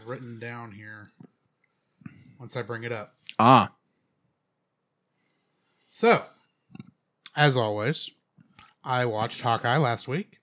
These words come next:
Speaker 2: Yeah.
Speaker 1: I watched, uh, Star Trek Discovery,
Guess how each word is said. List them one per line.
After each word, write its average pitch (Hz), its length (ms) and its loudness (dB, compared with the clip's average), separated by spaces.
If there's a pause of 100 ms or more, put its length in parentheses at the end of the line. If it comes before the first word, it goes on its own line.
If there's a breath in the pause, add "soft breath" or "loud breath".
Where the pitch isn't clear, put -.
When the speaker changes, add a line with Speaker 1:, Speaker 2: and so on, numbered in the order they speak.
(120)
Speaker 2:
Yeah. 131 200 12 (1200)
Speaker 1:
I 131 320 6
watched, 120 960 0
uh, 107 800 -6
Star 135 260 -2
Trek 127 200 -4
Discovery, 120 560 -4